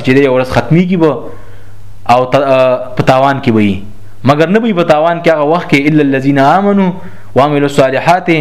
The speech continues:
وتواصوا بالحق وتواصوا بالصبر»، چې دا څلور کارونه انسان کړي نو بیا په تاوان کې نه دی.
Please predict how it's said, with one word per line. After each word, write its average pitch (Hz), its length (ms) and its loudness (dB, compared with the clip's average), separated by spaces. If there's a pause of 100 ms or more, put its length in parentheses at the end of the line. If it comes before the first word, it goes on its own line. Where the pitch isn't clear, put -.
(100)
وتواصوا 139 480 0
بالحق 131 420 0
وتواصوا 117 480 0
بالصبر»، 101 380 -2 (380)
چې - 60 0
دا 139 100 4
څلور 175 340 0
کارونه 175 280 0
انسان 156 360 0
کړي 180 420 0 (800)
نو 139 140 4 (260)
بیا 151 100 2
په 147 80 -4
تاوان 120 340 0
کې 117 100 -2
نه 107 120 2
دی. 101 160 -2